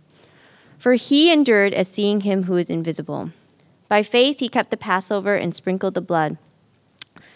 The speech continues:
so that the destroyer of the firstborn might not touch them. Uh, verse twenty-nine. By faith, the people crossed the Red Sea as on dry land,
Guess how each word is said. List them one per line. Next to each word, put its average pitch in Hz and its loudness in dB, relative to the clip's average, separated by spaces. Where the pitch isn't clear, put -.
so 220 0
that 202 4
the 214 2
destroyer 214 2
of 190 -4
the 196 -6
firstborn 190 0
might 175 -2
not 165 -4
touch 170 -6
them. 156 -6
Uh, 180 -4
verse 190 -4
twenty-nine. 165 -4
By 240 4
faith, 262 4
the 220 -2
people 294 0
crossed 220 2
the 202 -4
Red 208 2
Sea 185 -2
as 180 -2
on 180 0
dry 185 2
land, 160 -2